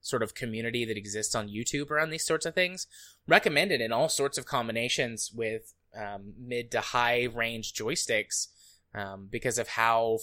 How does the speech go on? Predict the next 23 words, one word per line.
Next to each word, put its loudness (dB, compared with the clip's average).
fully 0
featured -4
it 0
is 2
and -6
the -4
fact 2
that -2
it -4
has -2
a, -2
a -2
sliding 4
throttle 4
action 4
as -2
opposed -2
to -6
sort -2
of -4
a -4
lever -4
action, 2